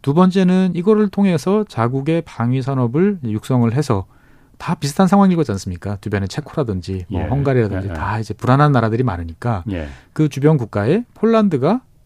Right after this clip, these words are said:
Speaker 1: 이제 생산한
Speaker 2: 공급처가 되겠다.
Speaker 1: 예, 공급처가 돼서
Speaker 2: 예.
Speaker 1: 자기네 군사력도 강화시키고
Speaker 2: 예.
Speaker 1: 그다음에 방위 산업도 육성하고
Speaker 2: 예.
Speaker 1: 등등의 여러 가지 목적이 이제 깔려 있는 거죠.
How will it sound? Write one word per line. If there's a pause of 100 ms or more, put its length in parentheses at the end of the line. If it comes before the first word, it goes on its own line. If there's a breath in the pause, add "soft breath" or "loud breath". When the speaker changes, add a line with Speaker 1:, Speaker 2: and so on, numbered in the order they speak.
(180)
Speaker 1:
이제
생산한
Speaker 2:
공급처가
되겠다.
Speaker 1:
예,
공급처가
돼서 (180 soft breath)
Speaker 2:
예.
Speaker 1:
자기네 (400 soft breath)
군사력도
강화시키고 (100)
Speaker 2:
예.
Speaker 1:
그다음에
방위
산업도
육성하고 (320)
Speaker 2:
예.
Speaker 1:
등등의
여러
가지
목적이
이제
깔려
있는
거죠.